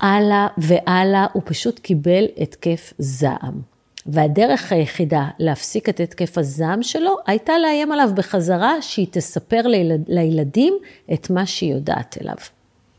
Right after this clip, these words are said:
הילדים היו בבת עינו של מיכאל, במיוחד הבן הקצין שלהם, ששירת ביחידה קרבית, ואף אחד לא ידע בשירות הצבאי שיש לו מרצדס קטנה בחניה ובריכת שחייה בחצר.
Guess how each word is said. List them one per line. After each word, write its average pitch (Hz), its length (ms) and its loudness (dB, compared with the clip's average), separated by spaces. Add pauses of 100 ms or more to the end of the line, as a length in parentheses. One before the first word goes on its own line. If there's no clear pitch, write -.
(540)
הילדים 165 760 4
היו 175 300 0
בבת 165 640 -2
עינו 165 400 0
של 170 200 -6
מיכאל, 170 520 2
במיוחד 160 540 0 (140)
הבן 165 300 2
הקצין 190 580 -2
שלהם, 262 500 0 (500)
ששירת 180 560 0
ביחידה 170 440 2
קרבית, 175 580 0
ואף - 240 -4
אחד 214 260 -2
לא 196 100 4
ידע 175 280 4
בשירות 180 440 -2
הצבאי 185 540 -2 (320)
שיש 214 280 -2
לו 226 60 4
מרצדס 220 580 0
קטנה 185 280 -2
בחניה 185 520 2
ובריכת 156 520 0
שחייה 147 320 -4
בחצר. - 500 -8